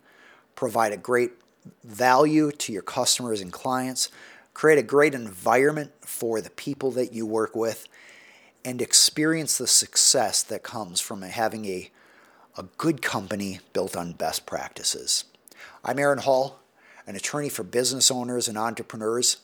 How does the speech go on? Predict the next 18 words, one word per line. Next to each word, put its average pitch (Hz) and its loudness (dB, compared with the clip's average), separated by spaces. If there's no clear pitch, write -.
If 104 -10
you 139 6
have 156 4
questions 190 4
about 175 8
any 190 4
of 175 2
this, 202 4
feel 110 -6
free 123 -4
to 113 -2
put - -4
them 120 -2
in 113 -6
the 107 -12
comments 123 -4
section 113 0
below. 101 -4